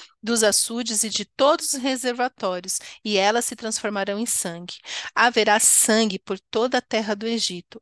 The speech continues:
até nas vasilhas de madeira e nas vasilhas de pedra." Moisés e Arão fizeram como o Senhor tinha ordenado. Arão levantou a vara e feriu as águas do Nilo, na presença do faraó e dos seus conselheiros.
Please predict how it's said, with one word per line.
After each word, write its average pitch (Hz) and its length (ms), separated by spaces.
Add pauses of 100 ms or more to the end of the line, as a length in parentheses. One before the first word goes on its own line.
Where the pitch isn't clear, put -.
até 226 440
nas 240 240
vasilhas 220 460
de - 60
madeira 190 560
e 226 120
nas 214 180
vasilhas 214 420
de - 120
pedra." - 420 (1000)
Moisés 220 480
e 214 60
Arão 202 540 (120)
fizeram 220 440
como 220 200
o 220 40
Senhor 208 400
tinha 226 220
ordenado. 208 640 (600)
Arão 220 320
levantou 240 440
a 180 80
vara 202 440
e 202 40
feriu 208 320
as 190 160
águas 208 340
do 185 100
Nilo, 185 380 (320)
na 254 160
presença 254 640
do 240 80
faraó 208 580
e 233 100
dos 214 140
seus 220 200
conselheiros. 175 800